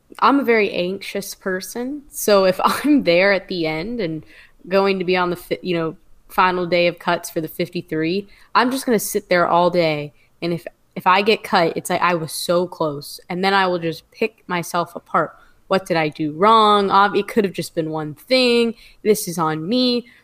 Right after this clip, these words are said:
Where if I was cut earlier in the process, I'd be like, "All right, this just isn't for me. Probably shouldn't be in the N F L, and I'll just do something else with my life." Like,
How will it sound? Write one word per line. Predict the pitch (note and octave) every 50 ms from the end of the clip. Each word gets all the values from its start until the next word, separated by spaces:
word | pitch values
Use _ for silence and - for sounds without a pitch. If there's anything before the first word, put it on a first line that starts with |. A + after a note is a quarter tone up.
| _ _ _
Where | - B3 B3 A#3+ A#3+ A#3 -
if | - G#3+ -
I | C4+ E4
was | E4 D#4+ C#4 -
cut | - _ - - - A3+ A3 - -
earlier | - - A#3+ C4 G#3+ F#3+ F3+ F3
in | E3+ E3+
the | E3+ D#3
process, | - F3 E3+ E3+ - - E3+ -
I'd | F3+ F3 F3
be | F3
like, | E3 E3 D#3+ D#3+
"All | C4+ D4+ B3+
right, | G3+ F#3 F3+ F3+ F3 - - _ _ _ _ _ _ -
this | G#3+ C#4+ C#4 C#4
just | - B3+ B3+ - -
isn't | G#3 F#3 F#3 F#3 F3
for | - - F3+
me. | F#3 F#3+ F#3 F#3+ F#3+ F#3 F#3 F3 F3+ _ _ -
Probably | C4 A#3 G#3+ G#3+ G#3 G#3
shouldn't | G3 - - G#3 F#3+ F3+
be | F#3 F#3+ F#3+ F#3
in | F#3
the | F#3 F3+
N | F#3 F3+
F | F#3 F3+ -
L, | G3 G3 F#3+ F#3+ F#3+ F#3+ F#3
and | F3 E3+ E3+ E3+ E3 - - - - - - - - - - -
I'll | - F#3 G3 G3+ G3
just | G3 G3 G3 G#3
do | F#3+ G#3
something | G3+ - A#3 A3+ G#3+ A#3 A#3
else | C4+ C#4+ C4+ A#3+ - -
with | G3+ F#3+ -
my | G3 F#3
life." | F#3+ F#3 F#3+ F#3 F#3+ F#3+ F#3 - -
Like, | G3 F3 F3 F3+ F3+ -